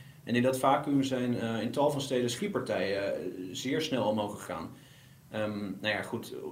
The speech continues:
Trumps oplossing is niet een echte. Eh, normaal gesproken wordt er inderdaad, eh, voor dit soort zaken overlegd met staten, met steden,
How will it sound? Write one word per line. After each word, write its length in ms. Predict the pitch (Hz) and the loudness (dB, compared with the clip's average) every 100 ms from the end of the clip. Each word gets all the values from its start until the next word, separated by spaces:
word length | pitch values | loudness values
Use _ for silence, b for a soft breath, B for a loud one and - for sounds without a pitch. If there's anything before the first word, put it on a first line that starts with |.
| - | -6
Trumps 300 | - 120 117 | 0 2 2
oplossing 440 | 135 131 123 117 | 0 0 0 0
is 80 | 110 | 2
niet 140 | 123 | 2
een 80 | 113 | 2
echte. 300 | 120 131 - | 2 0 0
Eh, 320 | 160 143 113 113 | 2 2 2 2
normaal 280 | 113 120 | 4 6
gesproken 360 | 117 - 113 113 | 4 2 -2 0
wordt 200 | 107 113 | -2 -2
er 60 | 107 | -2
inderdaad, 320 | 107 101 - | -2 -2 -4
eh, 360 | - 98 90 92 90 92 - | -4 -2 -2 -2 -4 -6 -10
voor 280 | - 117 | -10 -6
dit 160 | 110 113 | -4 -4
soort 220 | 113 101 | -4 -4
zaken 320 | 110 104 98 | 0 0 0
overlegd 440 | 95 92 104 131 131 | -2 0 0 0 0
met 180 | 120 - | -2 -2
staten, 460 | - 117 113 117 | 0 2 2 0
met 120 | 110 | 0
steden, 440 | - 120 104 101 | -2 -2 0 0